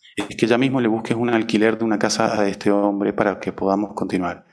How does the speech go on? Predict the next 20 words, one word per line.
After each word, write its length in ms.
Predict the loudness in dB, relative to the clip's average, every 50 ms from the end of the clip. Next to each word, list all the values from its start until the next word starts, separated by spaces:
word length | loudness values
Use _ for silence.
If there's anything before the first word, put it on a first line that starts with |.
| _ -20 -20 -18 -8 -6
Así 280 | -4 -4 -2 0 -2
fue, 220 | 0 2 4 4 4
entonces 280 | 4 2 2 2 2 2
yo 80 | 2
cedí 280 | 2 2 2 2 4 4
la 100 | 4 4
dirección, 560 | 4 4 2 2 2 2 2 2 2 2 2
quedé 220 | 2 2 2 2 2
como 200 | 2 0 2 2
asistente 440 | 2 2 2 2 2 2 2 4
de 80 | 4 4
dirección, 580 | 4 2 2 0 -2 -4 -4 -6 -6 -10 -16 _ _ _ -8 -2
cámara 340 | 0 2 2 2 4 4 4
y 60 | 2
sonido, 420 | 2 2 2 2 2 2 0 -2 -4 -8 -12 -16 -16 -16 -16 -16 -16 -16 -16 -16 -18 -18 -20 -20 -12 -2
y 160 | 0 2 4
Víctor 300 | 4 4 2 2 0 0
tuvo 340 | 2 0 0 0 2 0 0
su 220 | 0 -2 -2 0
casa, 520 | 2 2 2 2 0 -2 -2 -4 -4 -6